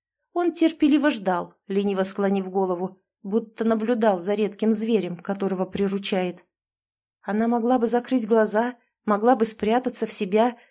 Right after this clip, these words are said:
но внезапно его рука дернула ее за подбородок, заставляя смотреть в глаза.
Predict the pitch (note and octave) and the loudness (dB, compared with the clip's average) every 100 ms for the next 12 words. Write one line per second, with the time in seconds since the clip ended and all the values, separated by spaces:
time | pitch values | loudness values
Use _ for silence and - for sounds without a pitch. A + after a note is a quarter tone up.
0 | _ _ G#3+ G#3+ G#3 G#3+ G3 B3 B3+ G3 | _ _ -2 0 2 0 0 0 -2 -4
1 | F#3+ G3 G#3 B3 B3 - C4 G3 C4 B3+ | -8 -4 0 2 2 2 2 4 2 2
2 | G#3 G3+ G#3+ A#3+ A3 A3 G3+ B3 C4 A3 | 2 0 2 2 0 -2 0 2 4 2
3 | F#3 - _ _ F#3+ F#3 - G3 G3 G3 | 0 -8 _ _ -10 -6 -4 -2 0 0
4 | G3 G3+ G3 G3+ F#3+ F#3+ F#3+ F#3+ F3+ | 0 -2 -2 -4 -2 -2 -2 -2 -6